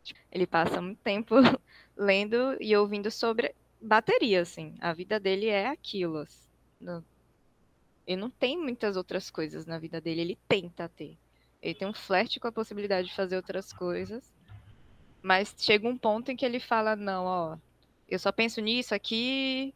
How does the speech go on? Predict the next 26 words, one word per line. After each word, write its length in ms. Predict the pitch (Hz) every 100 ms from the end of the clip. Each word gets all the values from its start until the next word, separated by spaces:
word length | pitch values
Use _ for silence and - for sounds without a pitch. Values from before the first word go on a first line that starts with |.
| -
e, 140 | 190 - _ 185 165
pra, 280 | 185 170 175
pra 240 | 190 180
namoradinha. 640 | 180 175 175 180 165 151 - _ - _ _ -
"É, 520 | 196 196 185 180 175
se 220 | 180 - 233 254 247
eu 240 | 240 226
tentar 300 | - 226 220 208
fazer 200 | 214 208
outra 200 | 202 190
coisa, 420 | 190 190 185 185
você 320 | 185 - 185
vai 240 | 175 185 202
ficar 240 | - 196
amargurada 880 | 190 190 170 170 233 254 247 226 214 220 220 208 202 -
e 380 | 180 180 180 185
não 80 | 202
vai 100 | 220
dar 100 | 214
certo 200 | 214 208
isso 80 | 226
aqui 140 | 240
não, 160 | 220 -
bora 180 | 175 190
terminar." 500 | 214 208 202 175 185 - _ _ _ _ _ -
Porque 600 | 196 - 196 190 196 208